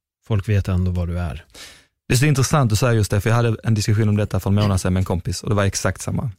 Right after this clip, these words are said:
Speaker 2: <laughs> Han säger, "Åh, nu ska Bill Gates, du vet, börja med sitt mikrochip och man kommer inte få resa någonstans i världen om man inte har det här chippet." Och så bara visar jag min telefon, bara, "Den här telefonen är, fyller exakt samma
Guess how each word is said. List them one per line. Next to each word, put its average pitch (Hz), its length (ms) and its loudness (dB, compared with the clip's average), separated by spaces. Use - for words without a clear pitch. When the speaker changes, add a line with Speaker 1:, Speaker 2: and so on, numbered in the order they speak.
Speaker 2:
<laughs> - 500 -10
Han 127 140 2
säger, 117 400 2
"Åh, 160 540 2
nu 156 180 0
ska 151 160 0
Bill 143 200 2
Gates, 147 420 0
du 135 80 -2
vet, 131 320 -2
börja 127 200 -2
med 123 100 0
sitt 123 180 -4
mikrochip 117 640 -2
och 104 420 0
man 143 120 0
kommer 139 160 2
inte 135 100 -4
få 135 80 -2
resa 131 260 0
någonstans 117 340 2
i - 20 2
världen 107 420 2
om 104 120 0
man 104 80 2
inte 104 140 -2
har 101 100 0
det 101 60 2
här 95 60 0
chippet." - 480 -8
Och 110 100 -2
så - 80 -2
bara 101 140 2
visar 104 240 2
jag 101 80 2
min 98 120 2
telefon, 90 320 0
bara, 92 120 0
"Den 101 240 0
här 127 80 2
telefonen 110 500 0
är, 120 160 -2
fyller - 440 -2
exakt 147 300 -2
samma 113 360 2